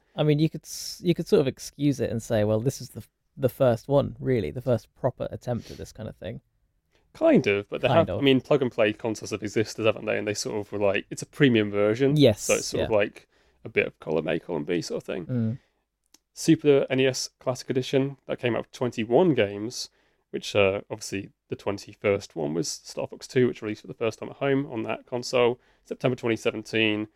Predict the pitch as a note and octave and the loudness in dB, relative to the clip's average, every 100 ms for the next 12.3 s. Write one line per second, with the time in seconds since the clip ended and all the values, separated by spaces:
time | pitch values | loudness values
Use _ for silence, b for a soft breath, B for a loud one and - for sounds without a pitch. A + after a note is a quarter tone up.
0 | _ _ C3+ - C#3+ C#3 C3+ C3 A#2+ A2 | _ _ -4 2 2 2 -2 -4 -2 -2
1 | G#2+ - A2 G#2+ A2+ B2+ - A2+ D#2+ D#3 | -2 -6 -8 -6 -4 -6 -6 -4 -2 0
2 | D#3+ - - _ _ _ _ - D3+ - | -2 -6 -18 _ _ _ _ 2 2 2
3 | D3+ B2 C3+ A#2 - - G#2+ G#2 - _ | -4 0 2 2 0 2 2 2 -4 _
4 | _ _ _ _ _ _ C3+ A2+ - A2 | _ _ _ _ _ _ -2 0 2 0
5 | A#2 C3 B2 - A#2+ A2+ A#2 - A2 G#2 | -2 -2 -2 -2 -2 -2 -4 -2 0 0
6 | G#2 G2 - - A2 A2 A#2 A2+ _ - | -2 -6 -12 -2 0 2 0 -2 _ -6
7 | C3 D#3 - G#3+ C4 D3+ C#3 C3+ C3+ B2+ | -2 0 0 -2 0 -2 -2 -2 0 0
8 | C#3+ B2+ B2+ D3 - D#3+ F#3 B2+ - A2+ | 0 -2 -2 -2 -4 -2 0 -2 -2 -4
9 | B2 D3 A#2+ A#2 _ _ - - - A#2+ | -4 -2 -4 -4 _ _ -6 -2 0 0
10 | A2+ - - G#2 - G2+ G2+ _ - - | -2 -8 -10 -10 -8 -10 -10 _ -8 -2
11 | E2+ F2 E2 - _ - - - - D#3+ | 0 0 -2 -8 _ -10 -8 -4 -4 -2
12 | D#3 - | -4 -4